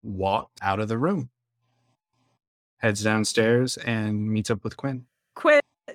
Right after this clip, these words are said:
Speaker 2: doesn't really look any worse for wear, but is definitely not, like,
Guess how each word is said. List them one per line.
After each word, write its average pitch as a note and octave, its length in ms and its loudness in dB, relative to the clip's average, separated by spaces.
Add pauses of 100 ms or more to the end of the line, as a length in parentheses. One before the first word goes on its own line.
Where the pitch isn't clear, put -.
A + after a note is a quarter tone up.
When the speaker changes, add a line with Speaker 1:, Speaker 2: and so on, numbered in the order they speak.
(160)
Speaker 2:
doesn't A3 380 2
really G3 280 -2
look F3+ 440 -2 (100)
any F#3 400 -2
worse E3+ 600 -4 (120)
for F3 220 0
wear, F3+ 540 0 (360)
but F3+ 360 2
is F3+ 260 -4
definitely F3+ 540 0
not, F3 400 0
like, F3 460 -6